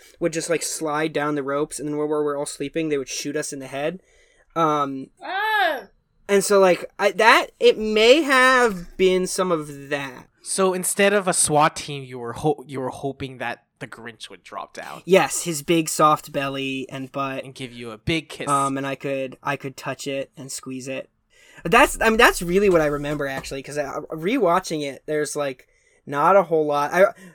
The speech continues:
Speaker 1: I, I remember, um, Cindy Lou is also very cute. She, like, looks like a worm.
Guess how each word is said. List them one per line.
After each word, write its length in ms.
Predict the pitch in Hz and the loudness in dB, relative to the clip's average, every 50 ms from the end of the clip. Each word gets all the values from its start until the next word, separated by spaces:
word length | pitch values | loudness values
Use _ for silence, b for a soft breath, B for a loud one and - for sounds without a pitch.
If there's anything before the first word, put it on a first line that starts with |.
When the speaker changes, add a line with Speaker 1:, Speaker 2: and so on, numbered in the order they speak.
| B B _ | B B _
Speaker 1:
I, 80 | - 127 - | -10 -4 0
I 60 | 185 185 | 2 4
remember, 560 | 185 190 185 190 196 202 196 190 185 175 156 | 4 6 6 6 6 6 6 6 6 6 6
um, 440 | 160 156 147 143 139 135 135 135 - _ _ - 170 | 4 2 2 0 -2 -6 -10 -12 -16 _ _ -8 -6
Cindy 320 | - - 330 277 269 262 | -2 0 0 2 2 2
Lou 160 | 196 170 156 | 4 4 2
is 80 | 147 139 | 2 0
also 200 | 131 127 - - | -4 -8 -10 -12
very 160 | 127 135 131 | -14 -14 -14
cute. 300 | 131 - - 139 139 - - | -14 -14 -12 -12 -10 -10 -8
She, 120 | - 156 | -4 0
like, 140 | 165 160 151 | 0 0 0
looks 180 | 151 147 - - | -2 -6 -4 -4
like 120 | 165 151 | -4 -4
a 60 | 143 | -6
worm. 560 | 131 131 135 135 139 143 151 156 165 170 165 | -10 -10 -10 -8 -6 -4 -4 -4 -4 -6 -10